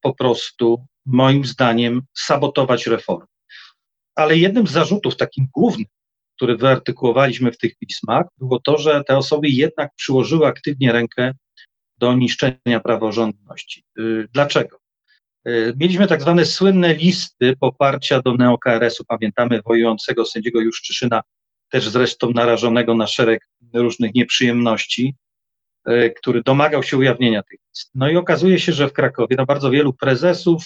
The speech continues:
powołanych wiceprezesów, prezesów sądów rejonowych, nie tylko sądów okręgowych,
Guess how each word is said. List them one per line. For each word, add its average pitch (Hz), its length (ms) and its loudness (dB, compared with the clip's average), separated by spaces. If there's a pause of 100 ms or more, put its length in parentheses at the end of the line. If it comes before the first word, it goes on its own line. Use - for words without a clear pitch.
powołanych 151 580 2 (160)
wiceprezesów, 143 880 -2 (800)
prezesów 135 440 -2
sądów 123 320 0
rejonowych, 139 560 2
nie 127 100 2
tylko - 220 -6
sądów - 280 -6
okręgowych, 123 640 -2